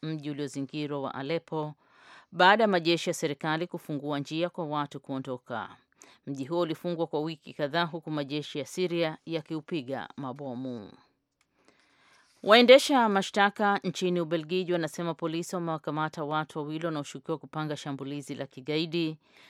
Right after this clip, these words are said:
Maafisa wanasema wanaume hao wawili, Nurdin H na kaka yake Hamza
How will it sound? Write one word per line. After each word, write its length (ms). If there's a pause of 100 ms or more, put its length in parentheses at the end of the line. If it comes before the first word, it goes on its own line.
(120)
Maafisa 420
wanasema 400
wanaume 320
hao 280
wawili, 380
Nurdin 680
H 280
na 80
kaka 280
yake 260
Hamza 480